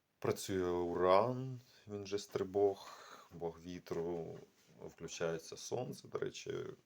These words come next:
ретроградна Венера вже планує до свого завершення з'єднання з Чорною Луною, і всі негативні аспекти, які були у відносинах, стосунках, вони відходять на задній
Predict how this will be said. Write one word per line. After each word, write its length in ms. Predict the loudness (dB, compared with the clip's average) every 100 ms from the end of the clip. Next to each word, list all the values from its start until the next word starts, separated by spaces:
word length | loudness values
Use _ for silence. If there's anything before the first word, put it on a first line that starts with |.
| -14 -8
ретроградна 840 | -6 -4 -6 -4 -6 -6 -12 -14 _ _ _ _ _ _ _
Венера 480 | -10 -4 -2 -2 -4 -6
вже 680 | -6 -2 2 2 2 0 -2 -6 -14 -8
планує 580 | -6 -4 -4 -4 -4 -6
до 500 | -4 -2 -2 -4 -10 _ _ _ _ _ _ _ _ _ _ -20 -20 _ _ _ _ -12
свого 340 | -4 -4 -2
завершення 680 | -2 0 0 -2 -10 -10 -10
з'єднання 560 | -10 -6 -6 -8 -16
з 60 | -14
Чорною 460 | -12 -12 -10 -12 -12
Луною, 500 | -6 -2 -2 -2 -6
і 460 | -8 -12 -10 -10 -12
всі 260 | -14 -10
негативні 580 | -8 -8 -10 -10 -10 -10
аспекти, 460 | -12 -10 -10 -10 -10
які 300 | -10 -12 -18
були 380 | -12 -8 -8 -8 -20 _ -20
у 60 | -16
відносинах, 580 | -12 -10 -10 -10 -12
стосунках, 680 | -12 -12 -10 -8 -6 -6 -6
вони 200 | -6 -6
відходять 500 | -8 -10 -6 -6 -8
на 80 | -6
задній 380 | -6 -6 -12